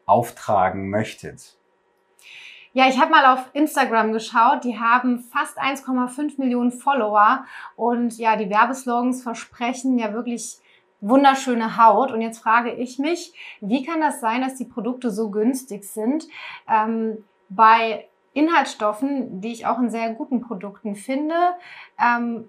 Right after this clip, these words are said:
Speaker 2: was ist denn da jetzt dran? Wo muss, wo werden da vielleicht Abstriche gemacht?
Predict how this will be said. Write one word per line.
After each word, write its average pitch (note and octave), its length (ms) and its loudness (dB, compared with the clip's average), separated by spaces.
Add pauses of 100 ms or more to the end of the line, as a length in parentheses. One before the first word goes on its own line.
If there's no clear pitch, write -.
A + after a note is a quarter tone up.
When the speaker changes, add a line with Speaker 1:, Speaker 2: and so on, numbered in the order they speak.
(140)
Speaker 2:
was B3 160 -2
ist C4 160 -8
denn B3 140 0
da B3 100 2
jetzt A#3+ 280 -4
dran? G3+ 560 -2
Wo B3 180 -4
muss, A#3+ 320 -2
wo G#3 160 -12
werden B3 160 2
da B3+ 80 4
vielleicht A3+ 260 -4
Abstriche G#3 420 -2
gemacht? G3+ 520 -8